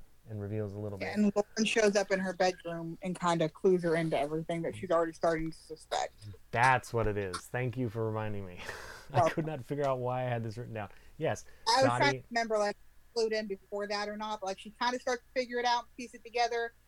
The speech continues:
Speaker 2: and he shows up in her room while they're all, like, downstairs or whatever.
Speaker 1: Yeah, after she's done rubbing one out, Lauren just appears in her room, and that she remembers him.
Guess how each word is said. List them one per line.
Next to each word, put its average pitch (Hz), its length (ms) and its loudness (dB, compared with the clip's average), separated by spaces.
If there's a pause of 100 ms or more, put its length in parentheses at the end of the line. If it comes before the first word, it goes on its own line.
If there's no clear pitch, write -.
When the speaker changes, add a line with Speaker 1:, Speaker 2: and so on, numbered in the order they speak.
(120)
Speaker 2:
and 202 160 0
he 214 140 -4
shows 208 280 2
up 196 160 0
in 190 100 0
her 175 140 -6
room 175 320 -4
while 170 160 2
they're 175 180 0
all, 165 280 2 (200)
like, 180 200 -4
downstairs 165 600 -2
or 156 60 -4
whatever. 156 500 -2 (960)
Speaker 1:
Yeah, 123 160 2
after 135 320 0
she's 180 260 2
done 143 340 2
rubbing 131 300 4
one 147 140 2
out, 113 300 0 (360)
Lauren 123 400 2
just 123 220 0
appears 120 400 2
in 139 100 2
her 151 140 2
room, 110 400 0 (1600)
and 117 180 0
that 117 180 0 (220)
she - 320 -2
remembers 117 500 2
him. 127 480 -4